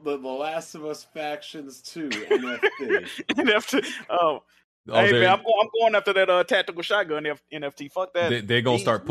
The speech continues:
Speaker 3: putting it
Speaker 2: that.
Speaker 3: into the, uh, like, the Ultimate and Collector's Editions of
Speaker 1: Oh,
Speaker 3: games.
Speaker 1: yeah, it's
Speaker 3: Oh,
Speaker 1: coming.
Speaker 3: boy.
Speaker 2: Oh, yeah, please.
Speaker 1: Thankfully,
Speaker 2: Don't.
Speaker 1: Valve, Valve has already took a firm stance, like, any N F Ts are not allowed to be sold on Steam.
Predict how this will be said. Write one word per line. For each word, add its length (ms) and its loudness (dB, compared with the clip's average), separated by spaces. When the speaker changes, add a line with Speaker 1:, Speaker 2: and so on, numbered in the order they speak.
Speaker 3:
putting 140 2
it 100 6
Speaker 2:
that. 100 6
Speaker 3:
into 280 0
the, 140 2
uh, 500 0
like, 220 -6
the 140 -8
Ultimate 460 -2
and 100 -4
Collector's 520 -4
Editions 500 -4
of 100 -6
Speaker 1:
Oh, 20 -14
Speaker 3:
games. 380 0
Speaker 1:
yeah, 200 -8
it's 180 -20
Speaker 3:
Oh, 60 -20
Speaker 1:
coming. 260 -8
Speaker 3:
boy. 220 -12
Speaker 2:
Oh, 280 -8
yeah, 180 -6
please. 400 -4
Speaker 1:
Thankfully, 200 -6
Speaker 2:
Don't. 160 -4
Speaker 1:
Valve, 640 -4
Valve 400 -6
has 180 -12
already 400 -6
took 240 -14
a 80 -12
firm 360 -12
stance, 540 -14
like, 380 -12
any 260 -12
N 160 -12
F 140 -12
Ts 400 -14
are 140 -8
not 200 -12
allowed 240 -8
to 60 -18
be 100 -20
sold 300 -14
on 120 -18
Steam. 440 -18